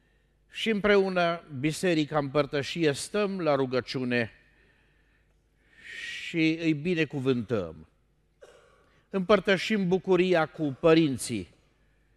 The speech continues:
pentru pruncul nou născut în casa lor. Așteptarea naturală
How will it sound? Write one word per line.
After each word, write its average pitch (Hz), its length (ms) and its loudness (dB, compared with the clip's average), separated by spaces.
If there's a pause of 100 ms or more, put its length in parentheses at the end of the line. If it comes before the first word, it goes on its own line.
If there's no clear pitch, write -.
(680)
pentru 156 360 0
pruncul 180 460 4
nou 160 240 2
născut 143 400 -2
în 135 140 -4
casa 143 280 0
lor. 131 380 2 (3000)
Așteptarea 233 800 2
naturală 160 1000 2